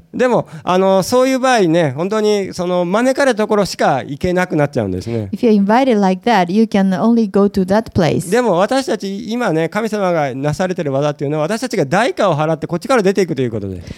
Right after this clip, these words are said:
Speaker 2: So what God is doing right now is that we pay our own price and then go out.
Speaker 1: アーメン。去年、あの、三月に私たちは、えーと、下諏訪の教会ですね、あと、長野県の教会で、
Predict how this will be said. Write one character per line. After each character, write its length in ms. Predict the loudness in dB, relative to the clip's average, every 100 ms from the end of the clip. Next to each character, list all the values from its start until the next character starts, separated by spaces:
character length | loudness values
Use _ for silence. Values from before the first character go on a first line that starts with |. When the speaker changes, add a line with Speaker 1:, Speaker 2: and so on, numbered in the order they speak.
| -18
Speaker 2:
So 220 | -6 0 2
what 240 | 2 2
God 320 | 0 2 2
is 160 | 2 2 2
doing 160 | 4
right 180 | 4 4
now 380 | 4 4 4 4
is 160 | 2 2
that 140 | 2
we 220 | 2 2
pay 260 | 2 2 4
our 240 | 4 4
own 220 | 4 4 4
price 440 | 4 4 4 2 0
and 160 | 2
then 120 | 4 4
go 160 | 4
out. 500 | 4 2 0 -2 -6 -20 _ -12
Speaker 1:
ア 60 | -8
ー 40 |
メ 160 | -2 -2
ン。 180 | -4 -10 _ _ -20 -20 -20 _ -20 -12
去 140 | -2 2
年、 180 | 4 4
あ 60 |
の、 140 | 4 2
三 200 | 2 0
月 200 | 0 2
に 80 |
私 260 | 0 0 -2
た 100 | -2
ち 160 | -4 0
は、 340 | 2 2 0
え 260 | -2 -2 -2
ー 40 |
と、 80 | -4
下 180 | -6 -4
諏 540 | -2 -2 -2 0 0
訪 60 | 0
の 360 | -2 -4 -6 -10
教 160 | -10 -6
会 180 | -6 -4
で 100 | -6
す 120 | -6
ね、 200 | -6 -6
あ 160 | -10 -10
と、 300 | -10 -12 -12
長 240 | -6 -2 -2
野 100 | -2
県 160 | -2
の 60 | -4
教 220 | -6 -8
会 320 | -4 -4 -2
で、 220 | -2 -2